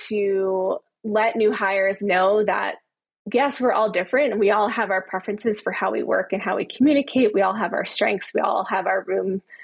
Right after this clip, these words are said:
our areas for development. And so let's talk about them as a team. And one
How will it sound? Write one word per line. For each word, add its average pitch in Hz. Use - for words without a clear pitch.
our 240
areas 208
for 202
development. 208
And 220
so 202
let's 190
talk 220
about 202
them 202
as 180
a 180
team. 185
And 190
one 233